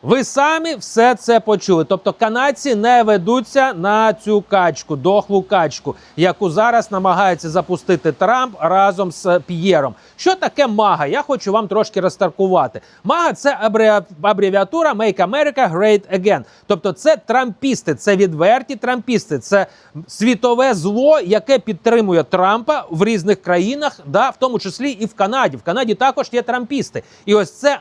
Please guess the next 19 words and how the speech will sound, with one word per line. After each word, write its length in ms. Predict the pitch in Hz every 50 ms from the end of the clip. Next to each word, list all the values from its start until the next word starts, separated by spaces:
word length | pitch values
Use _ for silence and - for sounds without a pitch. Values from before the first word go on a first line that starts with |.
| - 135
мага. 480 | 131 151 196 214 214 175 127 120 113 - _ - _ _ -
І 120 | - 208 202
всі 340 | 151 - - 254 294 330 269
ці 240 | - - 254 226
маговці, 680 | 190 170 196 247 302 311 247 202 196 165 - - - 156
вони 440 | 131 160 175 190 247 302 302 247 - -
висловлювалися 1120 | 143 147 156 160 214 220 - 208 208 208 233 262 262 240 220 202 180 175 165 - - 185 160
в 80 | 151
різний 320 | 175 233 226 160 151 180 156
час, 340 | - - 233 254 254 - -
вони 200 | 240 233 214 208
висловлювалися 800 | 185 175 - - 196 240 262 247 214 190 170 160 160 - - 180
і 20 |
висловлюються 680 | 175 180 165 - 185 185 214 226 226 214 190 - 196 165
в 300 | - - - _ _ -
підтримку 600 | 254 220 - - 220 247 277 285 247 - 294 226
саме 520 | - - - 208 208 220 233 240 254 233
П'єра 520 | - - 202 190 185 196 196 208 190 175
Полієва, 720 | 165 - 202 190 190 196 196 196 196 190 170 147 123 117